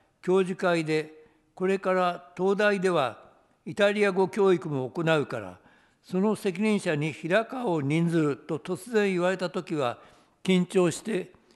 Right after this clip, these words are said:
起立して一礼しましたが、心中では、「イタリア語の専門家になってはダメだぞ。イタリア語はあくまで自分の副専攻の一つで、主専攻は比較文化史家として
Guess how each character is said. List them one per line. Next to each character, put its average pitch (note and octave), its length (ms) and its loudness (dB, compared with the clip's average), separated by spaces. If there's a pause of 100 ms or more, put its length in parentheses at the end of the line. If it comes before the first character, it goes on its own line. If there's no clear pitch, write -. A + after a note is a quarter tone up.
(160)
起 F#3 100 -4
立 F#3 280 -2
し - 100 -14
て E3+ 140 -2
一 D#3+ 200 -6
礼 F#3 160 2
し F3+ 140 -8
ま D#3+ 140 -2
し B2+ 60 -16
た B2+ 140 -12
が、 A#2 240 -8 (540)
心 F3+ 300 0
中 C3+ 260 -4
で B2 120 -2
は、 B2 240 -2 (460)
「イ C3+ 80 -12
タ D3+ 180 -4
リ C#3 180 -4
ア C#3 80 0
語 C#3+ 120 -4
の C#3+ 120 -2
専 D3 240 -2
門 D3+ 160 -4
家 D3+ 120 -4
に D#3 100 -4
な D3 120 -4
っ - 80 -14
て E3 100 -6
は C#3+ 120 -4
ダ D3 160 -4
メ E3 100 -6
だ D#3+ 180 -2
ぞ。 F3+ 220 -6 (460)
イ C3 100 -14
タ D3 160 -2
リ D3+ 120 -2
ア D3+ 100 0
語 D3 180 -2
は D3+ 160 0
あ D#3 60 -6
く - 120 -8
ま D#3+ 140 0
で C#3+ 120 -6
自 C3+ 160 -8
分 E3 220 -2
の D#3 180 -4 (320)
副 - 320 -2
専 G3+ 300 -2
攻 D#3+ 240 -4
の D#3 120 -4
一 E3+ 200 -6
つ - 140 -16
で、 B2+ 200 -6 (440)
主 - 180 -6
専 F#3+ 320 2
攻 D3+ 300 -2
は E3 260 -2 (240)
比 - 120 -20
較 E3+ 300 -2
文 E3 280 -2
化 F3 220 -4
史 - 120 -14
家 E3+ 140 -6
と F3 120 -8
し - 160 -14
て F#3 280 -4